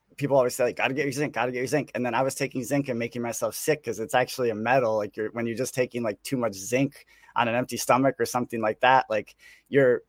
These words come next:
that's the other aspect of it is, like, you, I,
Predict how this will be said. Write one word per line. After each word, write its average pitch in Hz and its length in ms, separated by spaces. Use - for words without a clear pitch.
that's 147 200
the 143 120
other 147 240
aspect 113 420
of 107 140
it 110 100
is, 110 140
like, 101 300
you, 139 260
I, 165 140